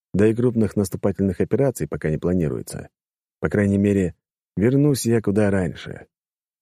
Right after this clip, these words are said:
И вот четыре часа спустя я добрался до своего особняка, где меня уже ждала Аня. Девушка ради меня прогуляла уроки,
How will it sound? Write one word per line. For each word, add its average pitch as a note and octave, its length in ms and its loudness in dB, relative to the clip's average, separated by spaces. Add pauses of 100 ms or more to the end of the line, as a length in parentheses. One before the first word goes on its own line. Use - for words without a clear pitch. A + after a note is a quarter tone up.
(240)
И D2+ 80 2
вот D3 340 2
четыре F#2+ 360 -2
часа - 300 -6
спустя A2 480 0
я G2+ 180 4
добрался G2 500 0
до D#2+ 120 -4
своего E2 340 0
особняка, F2 640 0
где D#2 240 -4
меня F2 260 0
уже E2 200 -2
ждала E2 440 -2
Аня. G2 460 -4 (680)
Девушка B2 760 2
ради F#2+ 220 0
меня F#2 220 2
прогуляла F#2+ 480 2
уроки, A2 560 0